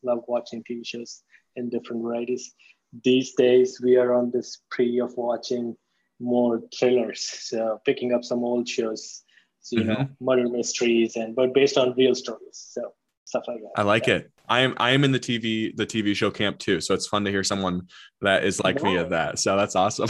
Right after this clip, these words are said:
Speaker 2: <laughs>
Speaker 1: That, I did not know that. Well, that's cool. I'll check that out too.
Speaker 2: Yeah. Um, so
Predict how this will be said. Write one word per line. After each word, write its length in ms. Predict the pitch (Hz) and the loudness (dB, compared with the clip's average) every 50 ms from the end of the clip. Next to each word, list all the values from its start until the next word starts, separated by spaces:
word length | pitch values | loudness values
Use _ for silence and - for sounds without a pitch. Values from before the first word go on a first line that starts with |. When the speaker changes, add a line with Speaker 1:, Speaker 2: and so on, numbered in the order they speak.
| 127 - | -2 0
Speaker 2:
<laughs> 680 | - 156 139 - 156 135 - - 135 - - 139 - - _ - 160 - | 0 0 0 2 0 0 0 -2 -4 -2 -4 -10 -10 -10 _ -10 -4 0
Speaker 1:
That, 200 | 214 214 - - | 2 2 4 4
I 160 | 208 208 247 254 | 4 4 6 6
did 180 | 220 190 180 | 4 4 4
not 320 | 165 165 185 208 208 165 156 | 6 4 6 4 4 4 4
know 160 | 147 135 127 | 4 4 6
that. 280 | 123 117 113 - - | 6 4 4 2 0
Well, 140 | 135 135 131 | -2 -2 0
that's 260 | 120 143 190 - - | 2 2 0 0 0
cool. 300 | - - 131 147 175 175 - | 0 2 4 4 4 2 2
I'll 160 | 135 151 170 | 2 2 2
check 220 | - - 185 - | 2 -2 -6 0
that 160 | - 131 123 123 | 2 2 2 2
out 220 | 120 117 - - | 0 -4 -6 -4
too. 260 | - 127 123 127 120 117 _ _ _ _ _ _ _ _ _ _ _ - - - - | -4 -4 -2 -2 -8 -12 _ _ _ _ _ _ _ _ _ _ _ -20 -20 -10 -4
Speaker 2:
Yeah. 300 | 120 107 135 160 135 - - - 170 139 - | 0 4 4 4 4 2 -4 -16 -16 -10 0
Um, 560 | - 135 139 131 123 113 107 104 101 104 98 - - - _ - - | 2 4 6 6 6 6 4 2 -2 -8 -10 -12 -18 -20 _ -16 -8
so 460 | 120 - 170 147 127 107 - - | 0 4 6 6 6 4 2 -4